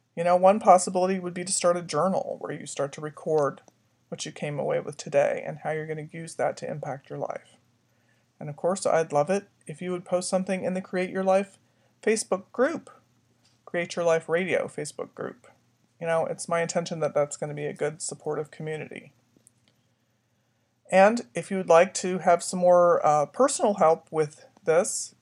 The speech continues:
you can feel free to contact me at, um, create your life radio dot com.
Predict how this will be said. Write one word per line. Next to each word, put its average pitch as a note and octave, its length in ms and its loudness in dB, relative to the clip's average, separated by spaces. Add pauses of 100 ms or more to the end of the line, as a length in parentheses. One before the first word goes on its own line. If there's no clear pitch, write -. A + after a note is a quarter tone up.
(200)
you D#3 180 -14
can D3 240 -12
feel D#3 200 -6
free E3 300 -8
to F#3 120 -12
contact F#3+ 580 0
me - 340 -10 (600)
at, D3+ 400 -4 (120)
um, C#3+ 520 -8
create D3+ 380 -8
your D#3 80 -6
life D3 400 0 (180)
radio D3+ 380 -2
dot D3+ 260 -2
com. D3 420 -4